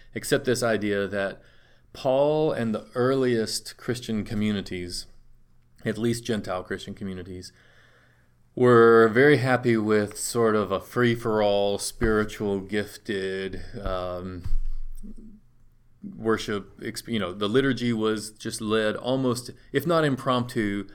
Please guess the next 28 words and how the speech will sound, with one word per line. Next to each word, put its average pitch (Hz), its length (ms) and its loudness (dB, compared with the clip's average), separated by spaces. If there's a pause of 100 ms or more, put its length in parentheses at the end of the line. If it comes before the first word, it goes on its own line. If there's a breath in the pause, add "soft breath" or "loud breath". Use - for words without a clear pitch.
(160 loud breath)
by 110 160 0
people 117 360 -2
who 113 180 0
had 104 200 -4
certain, 98 460 -4
certain 95 380 -12
giftedness. - 760 -10 (320 soft breath)
So 101 280 -4
if 95 140 -8
you've 113 100 -6
been 120 140 0
given 113 200 0
a 104 60 -4
song, 98 380 -6
you 98 100 -6
sing. 95 280 -8
If 92 120 -12
you've 101 100 -8
been 101 120 -6
given 98 200 -6
a 95 60 -8
word, 92 320 -6
you 95 80 -12
prophesy, 92 460 -10
et 90 360 -12
cetera, 107 260 -2
et 92 100 -8
cetera. 90 340 -12